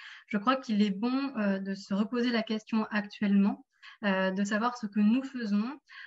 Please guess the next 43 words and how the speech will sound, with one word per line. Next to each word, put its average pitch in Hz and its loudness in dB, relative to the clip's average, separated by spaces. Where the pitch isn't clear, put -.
à 196 -2
la 202 2
fois 226 -8
en 226 -4
tant 233 -12
que 220 -8
psychiatre 208 -6
et - -2
à 190 -4
la 190 -6
fois 226 -8
en 214 -2
tant 202 -8
que 196 -8
psychologue, 214 -4
dans 220 2
le 214 2
domaine 226 4
du 220 0
soin, 262 -2
on 226 0
est 202 -4
peut-être - -12
plus 262 -8
sensibilisé 214 -6
à 208 0
ça 226 -4
que 214 -4
dans 202 2
le 196 6
domaine 214 4
de 196 -4
la 185 -4
science, 262 -12
euh, 185 -2
et 208 -2
que 214 4
nous 208 8
interrogeons 233 0
et 202 -6
que 202 -4
nous 202 4
interprétons. 202 -4